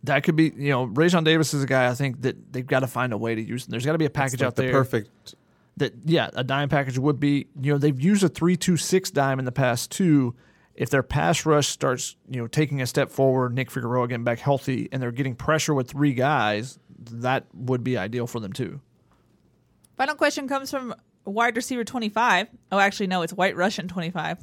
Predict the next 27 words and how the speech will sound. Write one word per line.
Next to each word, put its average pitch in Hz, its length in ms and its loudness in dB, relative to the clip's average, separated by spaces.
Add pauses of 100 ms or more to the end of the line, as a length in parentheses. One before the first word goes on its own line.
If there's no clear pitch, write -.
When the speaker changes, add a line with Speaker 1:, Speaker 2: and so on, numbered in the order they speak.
(160)
Speaker 3:
I 185 120 -4
just - 160 -6
see 175 240 -4
Speaker 2:
Wow, - 60 -20 (100)
Speaker 3:
W 160 180 0
R 156 180 0
and 143 80 -6
I 143 40 -4
Speaker 2:
yeah. 165 80 -6
Speaker 3:
think 156 280 -10 (460)
wide 151 120 -6
receiver. 160 360 -6 (400)
He 269 160 -2
says, 269 240 4
"If 254 160 -2
you 311 80 0
could 349 160 -2
pick 330 340 -6
the 208 140 -4
new 214 240 0
coach 226 360 -2
today, 175 320 0
who 190 200 -2
would 196 220 -4
be 170 80 -8
your 170 200 -6
pick?" - 520 -12